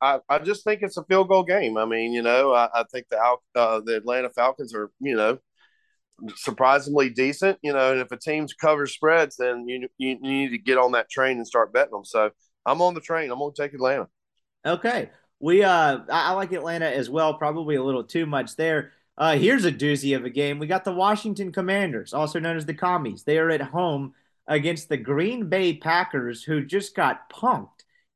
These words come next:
Speaker 2: in Lambeau by the New York Jets a week after going to London and losing to the Giants. When is the last time a N F L team has lost to the Jets and Giants, one in the same season, let alone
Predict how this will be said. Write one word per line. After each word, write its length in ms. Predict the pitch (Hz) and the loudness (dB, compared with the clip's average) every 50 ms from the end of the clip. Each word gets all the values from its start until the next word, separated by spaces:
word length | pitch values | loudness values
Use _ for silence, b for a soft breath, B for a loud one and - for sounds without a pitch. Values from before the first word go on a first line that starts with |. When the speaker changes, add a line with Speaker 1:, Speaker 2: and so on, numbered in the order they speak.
| _ _ - | _ _ -2
Speaker 2:
in 240 | 170 214 262 277 226 | -2 0 0 0 -2
Lambeau 580 | 180 170 190 220 226 196 156 156 143 139 139 | 0 2 2 2 2 2 4 4 4 4 4
by 140 | 151 151 143 | 2 2 2
the 100 | 135 143 | 2 0
New 120 | 147 160 185 | -2 0 -2
York 400 | 175 165 160 151 139 123 113 110 | 0 0 0 0 -2 -4 -4 -4
Jets 400 | 170 180 160 143 - - - b b b b b | -2 0 0 -2 -2 -8 -20 b b b b b
a 120 | - 170 175 | 0 2 2
week 220 | 180 220 220 - | 2 2 2 2
after 260 | 202 185 180 - 180 | 2 0 2 0 -2
going 260 | 156 175 190 185 170 139 | -2 0 -2 -2 0 -2
to 80 | 135 | -2
London 420 | 123 131 156 180 190 165 147 135 131 | -2 0 -2 -2 0 0 -2 -2 -2
and 100 | 131 139 | -2 -2
losing 300 | 151 156 147 156 143 131 | -2 -2 -2 -4 -6 -6
to 80 | 139 | -8
the 80 | 117 110 | -8 -4
Giants. 440 | 101 139 165 175 143 120 107 - - | 0 0 2 2 0 -2 -6 -4 0
When 200 | 185 269 330 370 | 2 2 2 2
is 120 | 370 381 | -2 0
the 120 | 359 320 | -2 0
last 320 | 277 269 247 240 233 233 - | 2 4 4 2 2 0 -2
time 200 | 226 220 196 165 | -4 -4 0 0
a 120 | 147 143 - | 0 0 0
N 140 | 147 180 202 | -2 -2 -4
F 180 | 196 165 - | -4 -4 -2
L 140 | 170 170 180 | -2 -2 -2
team 220 | 175 - 170 151 135 | -2 -6 -6 -6 -6
has 160 | 120 113 139 | -6 -4 -2
lost 220 | 147 156 151 - | -2 -4 -4 -6
to 60 | - | -8
the 100 | 117 117 | -10 -10
Jets 420 | 101 98 104 139 147 160 156 - 127 | -10 -6 -4 -2 -2 -2 -4 -8 -10
and 140 | 113 110 101 | -10 -10 -6
Giants, 520 | 101 127 135 147 131 117 113 110 - - - | -4 -2 0 0 0 -2 -6 -8 -10 -16 -8
one 280 | 143 165 214 254 240 | -4 0 0 2 2
in 100 | 185 151 | 2 0
the 80 | 139 131 | -2 -4
same 280 | 135 - 160 147 123 110 | -4 -4 -4 -4 -6 -8
season, 480 | - 165 190 202 160 127 127 123 123 | -8 -6 -6 -6 -6 -8 -8 -8 -4
let 160 | 139 170 180 | -4 -2 -2
alone 380 | 139 123 139 160 170 147 113 | -2 0 0 0 -2 -2 -4